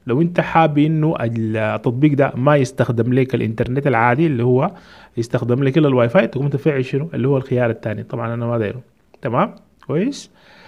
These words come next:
اللي هو دي الاعدادات. تاني حاجة عندي اللي هو اخر حاجة تحت هنا اللي هو سلة المهملات. طبعًا لو عندك حاجة حذفتها بتكون بتنزل لك هنا في شنو؟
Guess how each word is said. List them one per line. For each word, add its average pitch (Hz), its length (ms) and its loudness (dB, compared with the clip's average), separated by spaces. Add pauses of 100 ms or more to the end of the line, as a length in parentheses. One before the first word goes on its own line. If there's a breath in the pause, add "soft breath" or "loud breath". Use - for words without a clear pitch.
(260 soft breath)
اللي 131 140 6
هو 180 100 10
دي 196 80 8
الاعدادات. 120 480 4 (560)
تاني 247 240 4
حاجة 233 340 2
عندي 214 300 2
اللي 175 140 4
هو 190 180 4
اخر 170 380 2
حاجة 170 280 2
تحت 165 420 -6
هنا 254 220 -2
اللي 143 200 -2
هو 143 480 0
سلة 151 380 4
المهملات. 117 680 -2 (540)
طبعًا 131 200 -2
لو 127 140 2
عندك 139 240 -2
حاجة 147 260 2
حذفتها 180 580 -2 (280 soft breath)
بتكون 131 280 -4
بتنزل 123 340 -2
لك 139 200 -2
هنا 135 120 0
في 123 100 -4
شنو؟ 143 160 -6